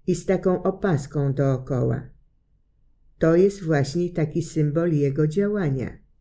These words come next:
Bo Bruno przyszedł na ziemię, żeby pomóc ludziom i przekazać tę informację, tę wiedzę, jak napełniać się Bożą siłą,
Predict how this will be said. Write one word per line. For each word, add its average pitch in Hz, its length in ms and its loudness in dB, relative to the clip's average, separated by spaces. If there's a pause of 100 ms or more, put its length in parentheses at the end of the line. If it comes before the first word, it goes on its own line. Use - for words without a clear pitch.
(720)
Bo 160 200 8
Bruno 170 400 4
przyszedł 156 560 0
na 143 220 0
ziemię, 151 440 0 (300)
żeby 160 300 2
pomóc 170 540 -2
ludziom - 560 -2 (800)
i 175 80 2
przekazać 175 720 0
tę 175 220 0
informację, 170 1000 -2 (480)
tę 185 240 2
wiedzę, 190 540 0 (480)
jak 160 300 2
napełniać 170 640 -2
się 156 280 0
Bożą 156 420 0
siłą, 123 600 -2